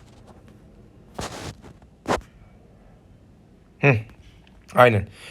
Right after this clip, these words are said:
Saldırı ilk başta buraya gerçekleştirdiler ama daha sonrasında bitiremediler ne yazık ki. O dakika yoktum, kaydını alamadım. Şu anda, e, bulunduğumuz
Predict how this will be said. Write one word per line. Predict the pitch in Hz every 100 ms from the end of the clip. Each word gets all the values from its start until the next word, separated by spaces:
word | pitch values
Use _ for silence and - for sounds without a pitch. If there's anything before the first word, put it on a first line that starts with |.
| - -
Saldırı | - 135 135 147
ilk | 160 165
başta | 160 160
buraya | 151 156
gerçekleştirdiler | 160 131 113 113 101 107 113 143
ama | 170 135
daha | 135
sonrasında | 135 131 131 - 139 147 190
bitiremediler | 196 - 143 135 107 104 104
ne |
yazık | 104 104 104
ki. | - 147 - - - - -
O | 120
dakika | 127 117 127
yoktum, | 135 - 113
kaydını | 104 117 113 117
alamadım. | 120 131 110 - - - - - - -
Şu | - - 120
anda, | 113 123 147
e, | 147 - 123 123 123 117 117 117 117 117 113
bulunduğumuz | 120 123 123 123 135 131 -